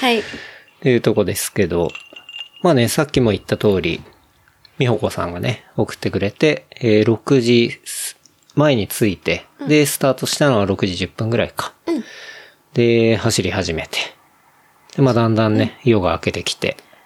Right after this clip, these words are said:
Speaker 1: そうそう、最初暗かったんだよね。
Speaker 2: うん。
Speaker 1: 割と暗めだけど、
Speaker 2: そうね。
Speaker 1: ヘッ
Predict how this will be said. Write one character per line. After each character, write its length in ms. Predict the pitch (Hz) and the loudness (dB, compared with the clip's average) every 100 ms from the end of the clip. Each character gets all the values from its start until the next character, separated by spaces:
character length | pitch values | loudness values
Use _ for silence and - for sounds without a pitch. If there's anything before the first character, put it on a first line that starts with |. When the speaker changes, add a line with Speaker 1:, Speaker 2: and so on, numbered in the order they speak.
| _ _ _ _ | _ _ _ _
Speaker 1:
そ 120 | - | -18
う 20 | |
そ 100 | 269 | -16
う、 20 | 247 | -10
最 200 | 294 381 | -2 0
初 200 | 427 466 | 0 -4
暗 240 | - 294 | 0 0
か 140 | 415 415 | 2 0
っ 80 | 403 | -2
た 120 | 226 | -4
ん 40 | |
だ 60 | 202 | -4
よ 80 | 202 | -4
ね。 220 | 214 240 - - _ _ - | -2 -4 -8 -20 _ _ 2
Speaker 2:
う 60 | |
ん。 240 | 147 82 - _ | 2 2 -6 _
Speaker 1:
割 180 | - 294 | -8 -6
と 120 | 320 | -6
暗 180 | 330 185 311 | 0 0 2
め 160 | 359 403 | 2 2
だ 120 | 440 | 2
け 120 | 415 320 | -2 -2
ど、 80 | |
Speaker 2:
そ 60 | 294 | -2
う 20 | |
ね。 0 | |
Speaker 1:
ヘ 40 | |
ッ 40 | 262 | -6